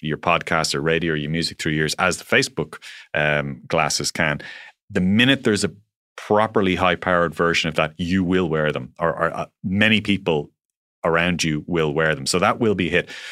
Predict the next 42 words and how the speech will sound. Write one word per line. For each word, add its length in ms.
But 140
this 200
is 140
not 260
something 380
you 100
can 160
wear 140
at 60
a 40
bus 200
stop. 300
It's 140
not 380
something 280
you 80
can 120
wear 100
outside. 320
It's 160
not 300
something 320
you're 120
gonna 220
wear, 460
um, 680
uh, 140
probably 460
not 180
on 140
a 40
bus. 300
You 100
might 360
on 160
a 40
plane. 520
You 120
might 320
on 160
a 60
plane. 400